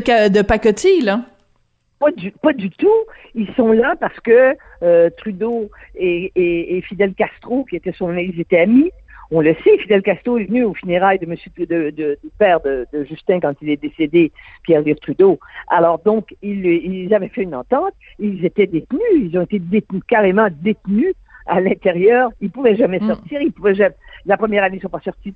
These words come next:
Speaker 2: du tout de la chambre, de la chambre. La
Speaker 1: Ouais.
Speaker 2: seconde année après, ils pouvaient, euh, r-, très rarement sortir, et c'était avec des, des, avec ce qu'elle appelle son ange gardien dans le livre, parce qu'il y a un livre, son livre sort cette semaine là-dessus. C'est publié aux éditions Québécois,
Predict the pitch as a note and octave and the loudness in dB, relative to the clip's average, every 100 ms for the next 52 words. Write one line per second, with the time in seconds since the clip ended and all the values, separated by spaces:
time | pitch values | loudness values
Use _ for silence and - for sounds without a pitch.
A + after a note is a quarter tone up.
0 | - C#4 - B3+ E3+ C#3+ - F#4+ D4 A3+ | -16 -20 -12 -6 -4 -4 -2 -2 -4 -8
1 | _ - F3 E3+ - F4 D#4 C#3 _ _ | _ 0 2 2 0 -4 -4 -8 _ _
2 | - - F#3+ F#3+ G3+ G3 G3+ F3+ E3+ F3+ | -20 -6 -2 -2 -2 -4 -2 0 0 2
3 | G3 E3+ - G3 G3+ F#3 - _ F#3+ - | 0 -2 -4 0 0 0 -6 _ -20 -18
4 | - D#3+ G3 F#3 - D3+ D3+ D3 _ - | -16 -4 -2 -2 -4 -8 -8 -10 _ -16
5 | D#3+ - - - D#4+ D4 A3+ F3+ G3 - | -14 -14 -14 -4 0 2 0 -2 -6 -6
6 | D#3+ _ B3+ F#4 G#4+ - _ - G3+ F#3+ | -12 _ -12 -10 -12 -16 _ -12 -10 -12
7 | - C#4 G#3 F3 E3+ D#3+ D#3 D#3 D#3+ D#3 | -4 -2 0 -2 -4 -6 -6 -6 -8 -8
8 | C#3+ _ - - F3+ F#3+ - - F3+ E3+ | -10 _ -12 -2 -2 -2 -6 -6 -4 -2
9 | F#3+ G3+ G3+ E3+ F3 E3 E3 C#3+ D#3 G#3 | -4 -4 -4 -2 -2 -2 -2 -2 -4 -2
10 | F#3 E3 F3 C4+ - D#3+ F#3 F#3+ F#3+ G#3+ | -2 -2 -2 -2 -4 -6 -2 -2 -2 -4
11 | G3 D#3+ G3 F#3+ A#3 C4 - - - - | -6 -8 -8 -6 -4 -4 -6 -20 -10 -2
12 | C#4 A#3+ - E3 F#3 D#3 D#3 C#3+ C3 B2+ | 0 0 -2 -2 -2 0 -2 -2 -6 -10
13 | - - - _ _ _ _ - - E3 | -16 -20 -20 _ _ _ _ -20 -14 -12
14 | C3 D3+ D#3 C#3 D3 - - D#3+ E3 E3 | -6 -2 -2 -4 -8 -8 -8 -4 0 0
15 | C4+ D4 | 2 2